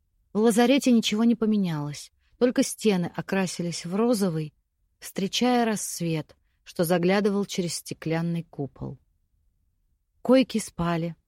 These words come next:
пасторцы не очнулся. Нова и Лукс,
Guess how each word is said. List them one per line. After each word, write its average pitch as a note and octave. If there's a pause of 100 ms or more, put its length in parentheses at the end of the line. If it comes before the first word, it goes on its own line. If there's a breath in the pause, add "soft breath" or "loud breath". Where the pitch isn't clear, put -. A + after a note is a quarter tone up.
(720)
пасторцы G3+
не A3
очнулся. D3+ (1200)
Нова A3
и G#3+
Лукс, B3